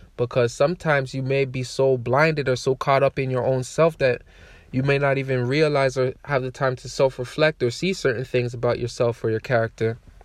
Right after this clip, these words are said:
And if you have people around you that can keep it one hundred, keep it a bean, let you know when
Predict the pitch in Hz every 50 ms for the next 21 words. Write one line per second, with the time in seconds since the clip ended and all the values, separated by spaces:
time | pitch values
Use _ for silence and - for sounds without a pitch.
0 | - - - - - _ _ - - - _ _ - - - - - - - -
1 | - - - 120 120 120 120 127 - - 143 135 131 127 - - 165 151 - 151
2 | 131 131 143 160 185 190 170 151 143 135 123 - 135 123 - 156 147 - - 135
3 | 127 135 127 131 151 175 190 170 151 143 - - - 147 143 - 135 131 120 -
4 | 139 151 175 180 170 175 180 - - - - _ _ _ _ - - _ - 131
5 | 127 98 113 127 131 131 143 160 196 202 208 185 165 147 139 139 139 139 135 131